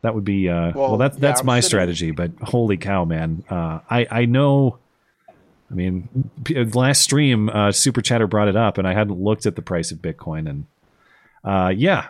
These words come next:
Speaker 1: it's, uh, rough times, and it's actually dipped since Sunday a few thousand dollars more.
Speaker 2: Yeah, I saw that. I, I checked my Coinbase account and kind of cried a little.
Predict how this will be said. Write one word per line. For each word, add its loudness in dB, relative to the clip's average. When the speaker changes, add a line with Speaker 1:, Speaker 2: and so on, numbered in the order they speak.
Speaker 1:
it's, -4
uh, 0
rough -2
times, -4
and 0
it's 0
actually 2
dipped 0
since 0
Sunday -2
a -4
few 2
thousand 0
dollars -4
more. -6
Speaker 2:
Yeah, 4
I 4
saw 2
that. 0
I, -4
I 0
checked -6
my -6
Coinbase -6
account -10
and -10
kind -4
of -12
cried 2
a -2
little. -6